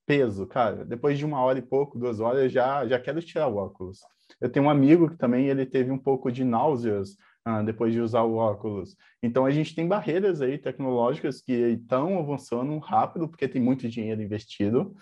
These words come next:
mas precisa um tempo aí natural para, ah, desenvolver e se tornar mainstream também.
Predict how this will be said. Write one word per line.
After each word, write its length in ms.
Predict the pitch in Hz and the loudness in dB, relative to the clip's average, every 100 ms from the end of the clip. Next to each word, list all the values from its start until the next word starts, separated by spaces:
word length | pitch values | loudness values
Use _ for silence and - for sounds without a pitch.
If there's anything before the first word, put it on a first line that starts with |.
| - _ - | -20 _ 2
mas 340 | 117 135 151 | 2 2 0
precisa 340 | - 147 143 | -6 -6 -2
um 140 | 143 156 | -2 -2
tempo 360 | 160 139 156 | -2 -4 0
aí 120 | 135 131 | 2 2
natural 680 | 135 135 127 113 131 131 | 0 0 2 2 2 0
para, 440 | - 117 123 127 143 _ _ - | 0 2 2 -2 -6 _ _ -8
ah, 340 | 113 110 107 107 | -6 -4 -6 -8
desenvolver 720 | 107 127 127 113 117 131 - | -4 -2 -2 0 0 0 -2
e 260 | 123 123 120 | -8 -6 -6
se 120 | 117 | -6
tornar 240 | 139 127 123 | -6 -4 -2
mainstream 580 | 123 135 143 - 123 123 | -2 -4 -6 -4 -4 -4
também. 540 | - 127 131 127 123 | -4 -2 0 0 0